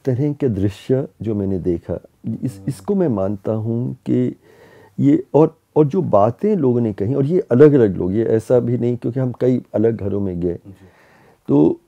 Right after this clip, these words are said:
Speaker 1: लोग बताते थे, दो ताने वो ज़रूर देते थे। एक ताना ये था कि "आज़ादी चाहते हो? तो
Speaker 2: हम्म।
Speaker 1: दीजिए, हम आज़ादी दे रहे हैं आपको, ये है तुम्हारी आज़ादी।" ये एक बात उन्होंने बार-बार कहे।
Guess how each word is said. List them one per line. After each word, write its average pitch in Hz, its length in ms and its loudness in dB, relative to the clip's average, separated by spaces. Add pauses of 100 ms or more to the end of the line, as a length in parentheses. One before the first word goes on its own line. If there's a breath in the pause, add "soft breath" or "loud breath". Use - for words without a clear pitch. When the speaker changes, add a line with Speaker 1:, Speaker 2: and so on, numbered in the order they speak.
(220)
Speaker 1:
लोग 143 180 0
बताते 139 500 2
थे, - 60 -6 (280)
दो 170 520 6
ताने 120 460 4
वो 156 140 6
ज़रूर 101 340 0
देते 87 380 -12
थे। - 180 -12 (720)
एक 156 160 0
ताना 139 240 2
ये 127 220 0
था 139 200 -2
कि 139 120 -6 (120)
"आज़ादी 98 420 -4
चाहते 160 340 -6
हो? 90 60 -6
तो 90 540 -18
Speaker 2:
हम्म। 117 100 -12
Speaker 1:
दीजिए, 113 300 -2
हम 110 240 -2 (180)
आज़ादी 78 360 -8
दे 73 200 -10
रहे 76 120 -14
हैं 76 80 -14
आपको, - 300 -20 (380)
ये 117 120 2
है 107 120 0
तुम्हारी 82 340 -8
आज़ादी।" 71 480 -12 (260)
ये 139 220 2
एक 110 120 -6
बात 90 240 -4
उन्होंने - 240 -12
बार-बार 82 300 -6
कहे। 95 300 -14